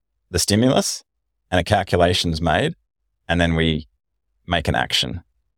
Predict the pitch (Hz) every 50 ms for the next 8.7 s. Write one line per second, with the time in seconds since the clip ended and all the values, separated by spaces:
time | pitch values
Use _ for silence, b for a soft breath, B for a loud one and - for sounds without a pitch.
0 | _ _ _ _ - 87 - - 92 - 92 82 80 - 78 76 - - 80 78
1 | 69 62 58 57 55 - - - - 50 90 - _ _ _ _ _ _ _ _
2 | _ _ _ - 85 78 76 - 53 57 - - _ _ _ _ _ _ _ _
3 | _ _ - 123 113 101 92 - 101 120 156 - - - 131 123 104 - _ -
4 | 110 90 85 107 113 143 127 - - - - - - _ _ _ _ _ _ _
5 | _ _ _ _ - 110 101 104 107 107 104 98 _ _ _ _ _ 110 107 104
6 | - - - - 107 101 - - 90 90 90 90 92 85 82 80 80 85 82 -
7 | 87 82 80 76 - 78 82 87 92 90 85 82 80 - - - _ _ _ _
8 | _ _ _ _ _ _ _ _ - 87 87 85 -